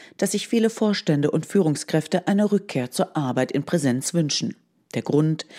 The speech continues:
In der deutschen Arbeitskultur seien Präsenz und Produktivität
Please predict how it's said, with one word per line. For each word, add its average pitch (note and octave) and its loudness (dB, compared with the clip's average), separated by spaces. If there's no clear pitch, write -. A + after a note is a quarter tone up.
In G3 2
der G3+ 4
deutschen G#3 0
Arbeitskultur C#3 0
seien B2 0
Präsenz D3 2
und - -2
Produktivität D#3+ 0